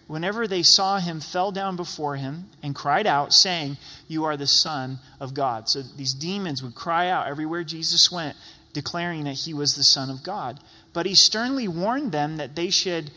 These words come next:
make, should not make him known. This displays Christ's power. Says, "No, you guys need to be quiet." And psh,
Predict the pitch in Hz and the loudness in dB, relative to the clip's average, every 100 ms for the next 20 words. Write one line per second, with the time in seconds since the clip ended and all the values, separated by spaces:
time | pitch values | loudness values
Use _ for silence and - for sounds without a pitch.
0 | - - _ 151 160 190 - - 185 - | -20 -20 _ -6 -4 -4 -6 -16 -6 -2
1 | 165 147 170 196 156 147 147 160 156 165 | -2 -2 -2 -2 -2 -6 -6 -8 -8 -8
2 | 139 107 147 - - - 160 - 196 - | -8 -8 -14 -20 -20 -2 0 6 6 4
3 | 165 160 170 - - - - _ _ - | 2 0 2 0 -4 -20 -20 _ _ -2
4 | 147 135 - 151 135 - 131 147 143 - | 2 4 4 2 2 0 -2 -4 -8 -14
5 | - - - _ 143 151 143 147 135 131 | -20 -20 -20 _ -4 -2 -2 -2 -4 -6
6 | 123 123 117 123 - - _ _ - - | -6 -6 -6 -8 -16 -20 _ _ -20 -20
7 | - 127 113 - | -10 -10 -2 -2